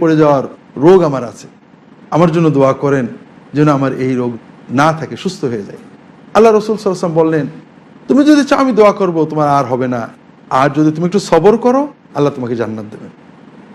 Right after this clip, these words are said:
ওই মহিলা জীবনকে খুব ভালো করে বুঝেছেন। জীবনে কতবার ফিট হব?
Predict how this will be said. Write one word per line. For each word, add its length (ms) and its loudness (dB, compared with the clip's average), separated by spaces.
ওই 100 6
মহিলা 520 0
জীবনকে 400 4
খুব 300 -6
ভালো 200 0
করে 180 -2
বুঝেছেন। 460 -8
জীবনে 340 6
কতবার 380 2
ফিট 260 -4
হব? 180 -4